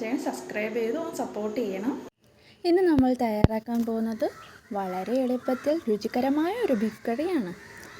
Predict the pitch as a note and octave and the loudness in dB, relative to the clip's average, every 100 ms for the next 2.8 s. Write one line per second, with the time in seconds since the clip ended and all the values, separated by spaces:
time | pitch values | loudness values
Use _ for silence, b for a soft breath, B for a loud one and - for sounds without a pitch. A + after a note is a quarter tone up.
0 | - - G#3+ G#3 F#3+ G#3 G3 F#3+ - G3+ | -18 -4 0 0 -2 -2 -2 -4 0 0
1 | G#3 A3 G#3+ G#3+ A3 G#3+ A3+ A3+ A3 A#3 | 0 2 2 2 0 0 0 0 2 0
2 | A#3 - D4 C#4 - C4+ C4+ | -2 -2 -2 0 0 2 2